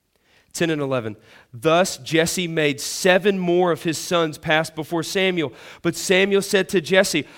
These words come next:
"The Lord has not chosen any of these." And Samuel said to Jesse, "Are these all your children?"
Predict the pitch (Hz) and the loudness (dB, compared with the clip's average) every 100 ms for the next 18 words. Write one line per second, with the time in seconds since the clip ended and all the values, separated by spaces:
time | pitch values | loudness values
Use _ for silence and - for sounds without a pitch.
0 | - 156 156 156 196 240 220 208 156 175 | -2 0 2 2 2 4 4 0 2 4
1 | 208 - - 214 254 202 226 190 240 320 | 4 4 0 2 4 2 0 2 2 2
2 | 285 143 135 135 110 - - 151 165 - | 2 0 -2 -2 -4 -12 -6 -2 -2 2
3 | 220 226 214 - 202 208 165 - _ _ | 2 2 0 2 4 4 -2 -20 _ _
4 | _ _ - 123 135 135 151 139 - _ | _ _ -8 -2 0 0 -2 -4 -8 _
5 | _ _ _ 156 202 247 226 170 220 220 | _ _ _ 2 4 4 2 0 0 0
6 | - - 143 214 220 233 - - - 151 | -2 0 4 4 2 -4 -8 -10 -2 -2
7 | 208 294 339 320 | 0 0 -2 -4